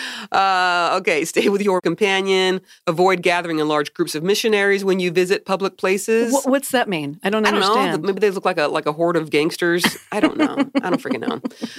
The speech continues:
Speaker 1: So here's the part that I love. This is safety. Okay. Recreational activities must be safe. Never go swimming or take part in water sports.
Speaker 2: Ever?
Speaker 1: On your mission on P-Day.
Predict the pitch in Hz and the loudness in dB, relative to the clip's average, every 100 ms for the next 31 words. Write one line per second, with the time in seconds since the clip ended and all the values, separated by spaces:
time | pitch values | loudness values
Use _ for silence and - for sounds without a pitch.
0 | - - 214 226 233 214 196 160 156 151 | -8 0 2 2 0 0 0 0 -2 -2
1 | 135 143 165 - 208 240 - 170 117 - | -4 -6 -6 -4 0 0 -2 -4 -6 -14
2 | _ _ 151 127 139 _ _ - _ _ | _ _ -4 -4 -6 _ _ -20 _ _
3 | 151 220 254 190 180 226 262 285 208 185 | -2 0 0 -4 -2 0 0 0 0 0
4 | 180 277 294 277 269 254 - - 165 160 | 0 -4 -2 0 0 0 -4 -4 -2 -2
5 | 196 - 196 180 - 131 - _ _ - | -2 -8 -8 -4 -2 -2 -4 _ _ -10
6 | 151 160 180 196 208 202 - 208 208 151 | -2 0 0 0 2 0 0 2 2 2
7 | 117 120 _ _ - 165 - 202 - 185 | -2 -8 _ _ -2 -2 0 -2 -2 -2
8 | 175 170 160 135 135 135 - - - - | 0 -2 -2 0 0 -2 -6 -8 -8 -10
9 | - _ _ _ 180 175 233 330 359 _ | -18 _ _ _ -2 2 2 0 -4 _
10 | 214 196 175 170 - - 120 - 156 - | -2 0 0 -2 -4 -6 -6 -6 -4 -4
11 | - - | -8 -16